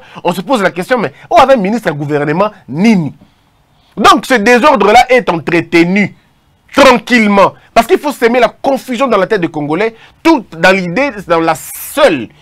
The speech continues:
et unique idée de bouger Fachi, de l'embêter, de le déranger. Ils n'ont pas encore jusque-là digéré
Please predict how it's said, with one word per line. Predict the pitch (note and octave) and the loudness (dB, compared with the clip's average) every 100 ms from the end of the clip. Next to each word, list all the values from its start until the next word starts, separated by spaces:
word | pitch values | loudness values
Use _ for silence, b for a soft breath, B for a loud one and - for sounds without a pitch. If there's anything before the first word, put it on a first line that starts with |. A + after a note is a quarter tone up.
| b - | b -10
et | D3+ - | -8 -2
unique | D4+ D#4+ C#4 - - | 0 2 0 -2 -10
idée | D#3 D#3 A#3 - _ _ - | -6 -4 -6 -8 _ _ -16
de | B2 | -14
bouger | A2+ D#3+ A#3 F3 A3+ F3+ | -8 -2 -2 0 0 0
Fachi, | A#2 - - _ _ - | -6 -16 -20 _ _ -6
de | D#3+ | 0
l'embêter, | G#3 G3+ E3 G3 - E3+ - _ _ _ _ _ _ _ _ - | 2 2 0 -2 -2 -10 -12 _ _ _ _ _ _ _ _ -2
de | F3+ | 2
le | G#3 | 2
déranger. | F3+ E3 D3 A#2+ A2 _ _ _ b b C4+ | 2 0 -2 -6 -14 _ _ _ b b 0
Ils | C4+ | 2
n'ont | B3+ C4 | 6 4
pas | B3+ D4+ A#3+ | 4 4 4
encore | F#3 - A#3 G3 | 2 0 0 0
jusque-là | G#3+ F3 F3+ | -4 0 0
digéré | D#3+ D3+ D3+ D3 D3+ F3 A3 | 0 -4 -4 -2 0 0 -2